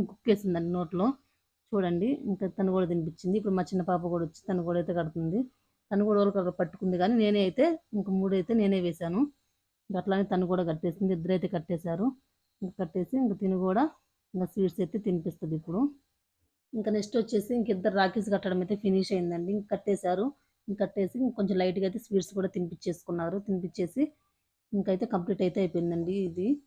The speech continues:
ఈ ప్రాసెస్ అనేది. ఇంకా కంప్లీట్ అయిపోయిన తర్వాత మా పెద్ద పాప విన్ను అయితే తను మొన్న, మొన్న షార్ట్ కూడా పెట్టానండి ఒకటి. తనైతే గ్రీటింగ్ కార్డు అనేది ప్రిపేర్ చేసింది.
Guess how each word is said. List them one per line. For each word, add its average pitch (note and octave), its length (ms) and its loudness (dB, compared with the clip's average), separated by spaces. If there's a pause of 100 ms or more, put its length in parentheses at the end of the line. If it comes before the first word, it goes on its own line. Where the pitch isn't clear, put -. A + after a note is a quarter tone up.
ఈ F3+ 120 -2
ప్రాసెస్ F#3 440 0
అనేది. E3+ 320 0 (460)
ఇంకా G3+ 80 -2
కంప్లీట్ F#3 300 0
అయిపోయిన E3+ 240 0
తర్వాత E3+ 240 -4 (400)
మా G3 160 2
పెద్ద F#3 260 -2
పాప G#3 240 4
విన్ను G3 280 4
అయితే F#3 320 2
తను G3+ 240 0
మొన్న, F3+ 300 2 (640)
మొన్న G#3 220 2 (120)
షార్ట్ G#3 340 4
కూడా G#3+ 160 2
పెట్టానండి F#3 480 2
ఒకటి. F3 180 -2
తనైతే G3 320 -2
గ్రీటింగ్ G3+ 380 -2
కార్డు F#3 180 -2
అనేది G3 160 2
ప్రిపేర్ E3+ 340 -2
చేసింది. F3+ 460 -2